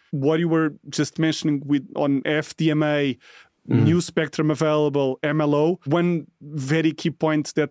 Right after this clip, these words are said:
Speaker 1: the users can realize is that the theoretical link will be five dot eight gigabit per second. That's at least a two dot four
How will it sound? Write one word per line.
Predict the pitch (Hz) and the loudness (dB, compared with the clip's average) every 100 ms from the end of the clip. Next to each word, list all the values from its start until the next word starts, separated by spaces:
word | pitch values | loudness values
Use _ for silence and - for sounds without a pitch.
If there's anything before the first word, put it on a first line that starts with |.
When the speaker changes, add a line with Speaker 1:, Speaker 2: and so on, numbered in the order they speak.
| _ | _
Speaker 1:
the | - 147 | -2 0
users | 151 165 151 135 | 2 2 0 -2
can | - 151 | -2 0
realize | 147 151 147 143 156 | 4 4 2 2 0
is | 147 | 0
that | 143 143 | 0 -2
the | - 139 | -4 -4
theoretical | - 151 156 - 147 151 | 0 0 0 -2 -2 0
link | 143 151 160 | 2 0 0
will | 147 139 | -2 0
be | 147 | -2
five | - 160 160 147 | 0 -2 0 0
dot | 151 - 147 | -2 -2 -2
eight | 139 - - - - _ _ | -2 -4 -14 -14 -20 _ _
gigabit | 131 156 156 143 143 - | -2 2 2 2 -2 -4
per | 143 | -6
second. | - 131 - 113 127 - _ _ _ _ - | -4 -6 -4 -8 -8 -14 _ _ _ _ -2
That's | 151 156 165 | -2 0 -4
at | 156 | 0
least | 156 160 - | -2 0 -2
a | |
two | 139 156 | -2 0
dot | 147 143 | 0 -2
four | - 147 147 143 | -2 0 0 -2